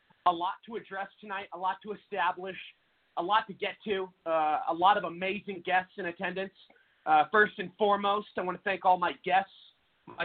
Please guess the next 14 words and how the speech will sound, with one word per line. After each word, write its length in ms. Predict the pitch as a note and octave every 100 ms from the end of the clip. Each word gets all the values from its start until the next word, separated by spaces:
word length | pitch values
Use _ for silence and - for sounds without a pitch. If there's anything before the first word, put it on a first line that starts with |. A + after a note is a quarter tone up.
| -
co-hosts, 460 | G3 G3 F#3+ G3 - - _
sponsors, 460 | - G3 F#3+ F#3+ D#3+
and 80 | E3+
audience. 440 | E3 F3+ F#3+ - - - _
You 160 | D#3+ F3+
guys 240 | F#3 F3+ D#3+
are 100 | D#3+
absolutely 720 | F#3 F#3 G3 G3+ F3+ F3+ F3 E3+
incredible. 600 | - - F3 F3 F#3 F#3 _ - - -
Uh, 160 | D3+
the 100 | C#3 - -
show 180 | F#3+
just 220 | F#3 F#3 -
keeps 160 | F#3+